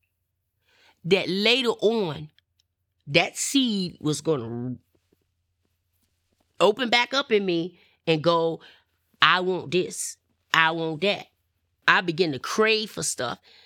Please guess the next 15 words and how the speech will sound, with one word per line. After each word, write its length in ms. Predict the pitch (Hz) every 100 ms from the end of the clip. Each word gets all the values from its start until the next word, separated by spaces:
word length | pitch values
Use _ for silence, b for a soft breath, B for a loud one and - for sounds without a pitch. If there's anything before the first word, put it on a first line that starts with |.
| b b -
that 220 | 156 170
I 360 | 180 202 156 147 156 - 151 - _ -
didn't 340 | 151 202 214 196
even 300 | 175 160 180
know 120 | 240
about 320 | - - - _ _ _ _ _ _ _ _ _ _ _ 139
because 460 | 170 - 196 165
of 160 | 156 120
that 220 | 156 131 _ _ _ _ _ -
one 640 | 120 117 127 156 226 262
little 200 | 247 247
thing 340 | 247 175 123 - _ _ _ _ _ 151
that 160 | 151 117
I 240 | 120 160
took 440 | 175 - 165 113